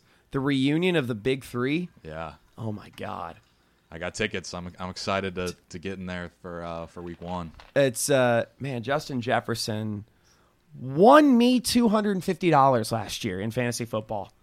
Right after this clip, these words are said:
Speaker 2: Absolute stud.
Speaker 1: Saved my ass.
Speaker 2: So good.
Speaker 1: Yeah, I had him on both my teams, and he was wonderful, but week one, fuck him.
Speaker 2: <laughs>
Speaker 1: Um, <laughs> uh, rushing, uh, Jaquiz Patrick had fifteen carries for seventy-one yards, averaged four point seven yards a carry.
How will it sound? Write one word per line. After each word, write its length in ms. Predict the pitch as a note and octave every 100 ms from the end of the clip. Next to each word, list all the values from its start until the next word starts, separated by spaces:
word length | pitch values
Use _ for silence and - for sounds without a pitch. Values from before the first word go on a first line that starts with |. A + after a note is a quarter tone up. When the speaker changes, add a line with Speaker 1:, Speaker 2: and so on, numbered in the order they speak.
| _
Speaker 2:
Absolute 400 | G2 G#2 - E2+
stud. 200 | - D#2+
Speaker 1:
Saved 840 | D#2+ - - - A3+ A3 A3+ F#3+
my 240 | F3+ D3+ A#2+
ass. 480 | F2+ - - - -
Speaker 2:
So 300 | - - F2+
good. 260 | D2+ D2+ D2 _ _ _ _ _ _ _ _ _
Speaker 1:
Yeah, 160 | B2 C3
I 120 | A#2+
had 160 | C3+ C#3
him 40 |
on 120 | A#2
both 200 | A#2 C3+
my 100 | D3
teams, 280 | D3+ F#3 G3+
and 100 | C3
he 120 | C3
was 180 | D3 D#3
wonderful, 760 | D3 C3+ G#3 B3+ B3 A3 A3+ A#3
but 320 | D#3+ D3+ -
week 220 | D3 F3
one, 400 | D3+ F3+ G3+ A3 -
fuck 540 | - - - - B2
him. 140 | F2 D#2+ - - - -
Speaker 2:
<laughs> 540 | - F3+ E3+ F#3 B2
Speaker 1:
Um, 340 | D3 D#3 D3+ D#3 - -
<laughs> 140 | F3+ - - _ - - _ _ _
uh, 320 | G3+ G#3 G#3+ G#3+
rushing, 640 | G3+ A3+ - G3+ E3+ D3
uh, 220 | - C#3+ C#3
Jaquiz 400 | D3 - A3 -
Patrick 640 | - G#3 C4 B3+ A3 A3+
had 240 | E3+ D3 D3+
fifteen 460 | - D#3+ - D#3 C#3
carries 380 | C#3+ C#3+ D3
for 60 | -
seventy-one 540 | - C3+ C#3 C3+ C3 B2+
yards, 340 | B2 D#3 E3+
averaged 480 | - C3 B2+ B2+ -
four 240 | - C#3+
point 300 | C#3 C#3 C#3 C#3
seven 320 | D#3 C#3 C3
yards 520 | B2 B2 C3 C3+ C3+
a 40 | C3
carry. 680 | - B2 B2+ B2 C3 G#3